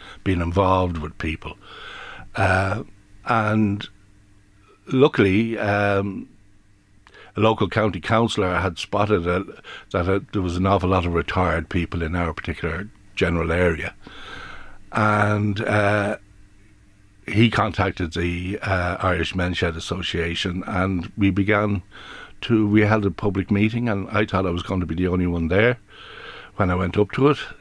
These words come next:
in the community hall, and there was nearly forty pe-, forty men were there.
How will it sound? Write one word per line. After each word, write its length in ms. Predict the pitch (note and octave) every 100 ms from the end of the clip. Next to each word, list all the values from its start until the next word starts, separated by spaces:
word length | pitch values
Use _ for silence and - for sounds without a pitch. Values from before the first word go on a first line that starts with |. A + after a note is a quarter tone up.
| F#2
in 180 | G2
the 80 | F2+
community 400 | - G2 G#2 A2+
hall, 400 | B2 C3+ C3 - -
and 380 | G2+ G#2+ G2 - - - - - _
there 100 | A2+
was 120 | G#2
nearly 180 | A#2 A2
forty 380 | - C3 A#2 A2
pe-, 240 | C3+ D3 - - -
forty 300 | - B2+ A#2
men 280 | G#2+ C3 C3+ - - - - - - - - -
were 160 | G2
there. 320 | F#2+ F#2+ F#2